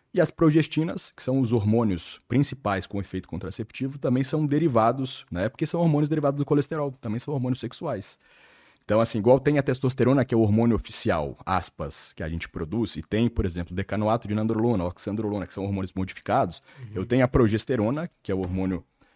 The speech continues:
Speaker 1: que a mulher produz, assim como o estrogênio, e tenho as progestinas, que são esses hormônios modificados com outras ações. E aí, a ideia de escrever esse livro, cara, foi exatamente.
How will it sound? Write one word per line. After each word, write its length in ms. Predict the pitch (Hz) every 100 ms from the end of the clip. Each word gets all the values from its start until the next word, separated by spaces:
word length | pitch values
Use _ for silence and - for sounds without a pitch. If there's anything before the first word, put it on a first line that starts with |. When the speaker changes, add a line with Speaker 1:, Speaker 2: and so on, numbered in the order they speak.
| _ _
Speaker 1:
que 100 | 92
a 40 |
mulher 260 | 90 87 87
produz, 340 | 101 95 120
assim 200 | 110 -
como 200 | 104 101
o 20 | 95
estrogênio, 480 | - 117 110 127
e 40 | 156
tenho 260 | - 139 156
as 100 | -
progestinas, 720 | - 143 160 - 131 123 123
que 80 |
são 140 | 131 123
esses 180 | - 120
hormônios 400 | 110 101 110 113
modificados 720 | 107 110 - 113 98 98 -
com 100 | 101
outras 240 | 101 98
ações. 540 | 120 - 76 69 - _
E 80 | 117
aí, 260 | 123 175 175 _ - -
a 120 | 160
ideia 200 | 165 139
de 60 | 139
escrever 220 | 151 135
esse 160 | 139 135
livro, 200 | 160 147
cara, 220 | 107 101
foi 220 | - 131 131
exatamente. 840 | 113 139 - 131 143 156 - 160